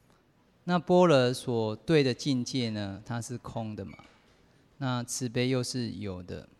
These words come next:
就是可以看到众生的受苦受乐的境界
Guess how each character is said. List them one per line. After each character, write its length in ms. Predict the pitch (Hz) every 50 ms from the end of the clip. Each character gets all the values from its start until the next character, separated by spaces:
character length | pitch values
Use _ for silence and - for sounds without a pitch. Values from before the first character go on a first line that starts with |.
| _ _ _ _ _ _ _ _ _ _ _ _ _ _ _ _ _ - _ _ _ _ _ _ _ _
就 140 | - - 127
是 60 | -
可 100 | - 143
以 60 | 127
看 180 | - 139 135 123
到 300 | 131 123 120 117 110 110
众 280 | - - 127 117 113
生 300 | 110 - - 113 113 113
的 420 | 101 107 101 101 98 98 92 - - -
受 200 | - - 131 117
苦 240 | - - 110 95
受 300 | 95 - - 117 107 101
乐 160 | 104 104 104 98
的 100 | 98 92
境 300 | - - 117 107 98 95
界 340 | - - 104 101 95 -